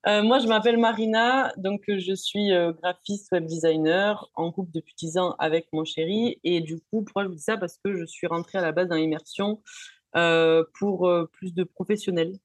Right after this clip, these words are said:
moi. Donc, c'était, euh, c'était vraiment un blocage professionnel où je voyais que j'arrivais pas à aller, euh,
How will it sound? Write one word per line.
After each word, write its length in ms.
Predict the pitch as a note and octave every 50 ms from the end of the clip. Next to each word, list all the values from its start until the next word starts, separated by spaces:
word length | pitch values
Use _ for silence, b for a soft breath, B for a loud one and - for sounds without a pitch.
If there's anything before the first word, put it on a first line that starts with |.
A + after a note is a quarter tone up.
| _
moi. 320 | - D#3 D3+ D#3 D#3+ G3+ G#3
Donc, 180 | G#3 E3+ D#3+ -
c'était, 280 | - D#3+ - F3 E3+
euh, 180 | E3+ E3 E3 E3
c'était 240 | D#3+ - - - E3+
vraiment 200 | D#3+ D#3+ F#3 G3
un 100 | F#3+ F#3
blocage 420 | E3 E3 E3+ E3 F#3+ F#3+ F3+ _ _ -
professionnel 460 | F3 F3 F#3+ - - F3 F#3 G3+ G#3
où 60 | G3
je 100 | E3+ D#3+
voyais 200 | D#3 D#3+ E3 F#3
que 120 | F3+ - F3
j'arrivais 320 | D#3+ D#3+ D#3 D#3+ C#3+ C#3+
pas 200 | C#3+ - F#3 F3+
à 40 | E3+
aller, 260 | D#3 D#3 E3+ F3+ F3
euh, 280 | E3 D#3+ D3+ D3 C#3+